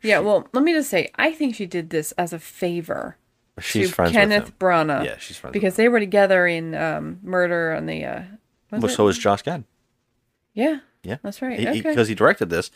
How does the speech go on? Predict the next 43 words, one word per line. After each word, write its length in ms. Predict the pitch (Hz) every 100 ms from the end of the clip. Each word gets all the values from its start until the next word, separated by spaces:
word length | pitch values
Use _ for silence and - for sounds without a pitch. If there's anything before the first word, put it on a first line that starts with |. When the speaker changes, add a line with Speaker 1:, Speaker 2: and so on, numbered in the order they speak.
| - - _
Speaker 2:
he 100 | -
Speaker 1:
Yeah. 200 | 247 240
Speaker 2:
reused 440 | 92 95 101 147
all 140 | 101 80
these 160 | 76
people 420 | - 80 76 82 80
in 100 | 87
his 100 | 92
other 180 | 180
movies. 480 | 98 62 55 - - _ _ _
Speaker 1:
Like, 140 | 233 -
yeah, 240 | 220 196
she's 300 | 185 - 302
definitely 360 | 285 277 226 180
doing 120 | 165
a 60 | 156
favor 340 | 160 151 147
for 160 | 151 160
him 240 | 160 131
Speaker 2:
Oh, 80 | 139
they're 100 | -
Speaker 1:
'cause 60 | 233
Speaker 2:
all 180 | 73 78
Speaker 1:
I, 40 |
Speaker 2:
friends, 560 | - 71 73 71 71 -
Speaker 1:
I 100 | 220
Speaker 2:
yeah. 60 | 226
Speaker 1:
don't 220 | 208 185
feel 220 | - 175
like 160 | 165 160
she 180 | - 170
really 280 | 156 151
wanted 360 | 151 156 151 151
this 200 | 156 -
role. 340 | 156 147 156 - _ _ _ _ - - -
Speaker 2:
Oh, 320 | - - 101 -
it's, 320 | 110 - - -
it's 180 | 117
crazy. 400 | - - 73 73 71
They 120 | 92
gave 280 | 110 123 117
her, 340 | - 101 90 85 _ -
like, 300 | 78 65